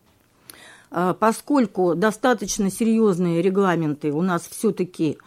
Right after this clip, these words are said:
а, предложены и утверждены этим постановлением, в частности, и по высоте,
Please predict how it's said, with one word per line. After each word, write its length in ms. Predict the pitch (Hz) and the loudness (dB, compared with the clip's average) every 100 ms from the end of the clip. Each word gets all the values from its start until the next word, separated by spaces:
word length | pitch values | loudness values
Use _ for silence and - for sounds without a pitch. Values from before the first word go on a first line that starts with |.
| - - - | -20 -20 -10
а, 260 | 151 156 160 220 | -4 -4 -6 -4
предложены 800 | 233 233 226 240 196 190 180 147 - - - _ | 0 2 4 4 4 2 0 -2 -6 -18 -20 _
и 100 | - | 0
утверждены 760 | 208 208 208 254 208 247 269 214 | 2 2 2 0 0 2 4 4
этим 360 | 160 175 175 170 | 0 -2 -2 -6
постановлением, 920 | 170 - 185 185 175 190 262 262 254 | -6 -6 -2 -2 0 0 2 2 0
в 80 | - | -2
частности, 540 | 208 185 208 180 - | -4 -2 -4 -8 -8
и 180 | 202 208 | -6 -6
по 160 | - 202 | -2 0
высоте, 680 | 220 - 247 233 285 294 | 0 0 -4 0 -2 -2